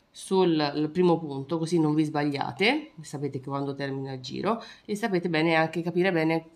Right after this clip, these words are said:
come andremo a fare gli aumenti. <coughs> Allora, praticamente adesso dovremo fare un altro giro che, per allargarci, per fare il fondo un giro ancora più largo, ok? Per fare questo,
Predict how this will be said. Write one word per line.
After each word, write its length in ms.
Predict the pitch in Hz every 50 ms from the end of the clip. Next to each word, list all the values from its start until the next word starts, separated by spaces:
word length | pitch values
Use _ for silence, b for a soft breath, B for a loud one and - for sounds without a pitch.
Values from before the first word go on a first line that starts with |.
| _
come 280 | _ - 196 185 190 190
andremo 300 | 185 180 165 160 160 156
a 40 | 156
fare 200 | - 160 151 151
gli 80 | 147 147
aumenti. 520 | 143 135 127 127 127 127 123 131 139 - - b b b b b b b b b _ _
<coughs> 520 | - 226 - - - - 311 302 - 190
Allora, 420 | 190 202 202 190 165 139 131 - B B B B B B B B B B
praticamente 640 | - 190 185 196 190 190 170 156 139 143 156 -
adesso 480 | 220 202 160 139 139 - - 196 185 180
dovremo 380 | 185 202 202 208 208 208 202 190
fare 240 | - 147 131 135
un 120 | 151 165 175
altro 280 | 196 196 185 185 170
giro 420 | 170 165 143 147 156 196 208 202 -
che, 300 | - 233 208 - - - - 202 196 175
per 140 | - 220 208
allargarci, 840 | 196 180 175 160 156 147 143 120 120 120 - - - 170 170 156 - -
per 120 | - - -
fare 200 | - 160 151 156
il 100 | 160 165
fondo 580 | - - 139 139 147 160 180 190 196 196 196 B B B B B B
un 500 | - 190 196 202 196 190 185 185 185 190
giro 200 | 165 156 147 147
ancora 240 | 147 147 - 151 139
più 120 | 139 147
largo, 600 | 135 123 110 - - 113 135 147 147 147 151 - -
ok? 420 | - - - 160 139 131 143 165 b b b b b b b b b -
Per 140 | 247 247
fare 300 | 247 247 294 285 254 208
questo, 640 | 175 170 160 151 156 - - - 208 226 254 247 B